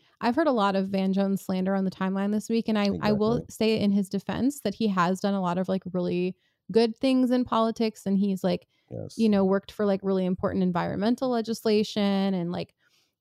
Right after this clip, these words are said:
Speaker 1: um, racial justice legislation. So I'm not saying he hasn't done anything cool, but if you even were willing to at any point work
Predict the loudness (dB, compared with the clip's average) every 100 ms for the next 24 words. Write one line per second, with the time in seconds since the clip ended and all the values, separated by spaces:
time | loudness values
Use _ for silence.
0 | -6 -2 -2 -4 -4 -2 -4 -4 -2 -2
1 | -2 -2 -2 -2 -2 -2 0 -2 0 2
2 | 0 0 0 2 2 0 -2 0 0 0
3 | 0 0 -2 -2 -2 -2 -12 _ -20 -4
4 | 0 0 2 0 2 2 4 4 4 4
5 | 2 2 2 0 0 -2 -2 0 0 0
6 | 0 0 0 -2 -2 0 0 0